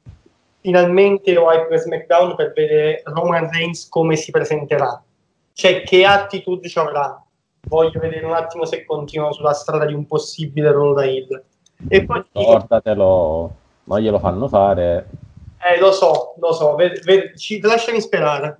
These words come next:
Speaker 1: Non sono mai stato, non mi, non mi è mai piaciuto Roman Reigns, a me mai. Però a SummerSlam mi ha proprio casato. Quindi spero. Però ti dico questo, per me aggiungono Styles Hardy.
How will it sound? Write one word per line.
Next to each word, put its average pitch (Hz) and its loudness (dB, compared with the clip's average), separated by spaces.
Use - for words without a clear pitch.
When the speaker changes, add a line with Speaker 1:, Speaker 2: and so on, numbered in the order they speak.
Speaker 1:
Non 175 -10
sono 196 -2
mai 208 4
stato, 202 -8
non 180 -6
mi, 202 -2
non 196 -2
mi 208 2
è - 4
mai 233 2
piaciuto 180 0
Roman 156 -2
Reigns, 143 -8
a 143 -6
me 143 -6
mai. 156 -2
Però 202 4
a 185 4
SummerSlam 165 -2
mi 151 -6
ha 143 -4
proprio 175 -4
casato. 139 -4
Quindi 190 -6
spero. 147 -2
Però 214 4
ti 208 0
dico - -14
questo, 160 -2
per 165 0
me 208 6
aggiungono 165 0
Styles 165 -4
Hardy. 143 -6